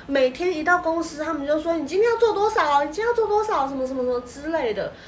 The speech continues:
然后可能就是早上九点上班，到中午十二点吃中-，吃中餐的，吃中餐前他还说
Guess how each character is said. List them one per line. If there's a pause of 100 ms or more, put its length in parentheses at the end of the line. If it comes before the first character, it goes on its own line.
(200)
然
后
可
能 (320)
就
是
早
上
九
点
上
班，
到
中
午
十
二
点
吃
中-， (180)
吃
中
餐
的， (420)
吃
中
餐
前
他
还
说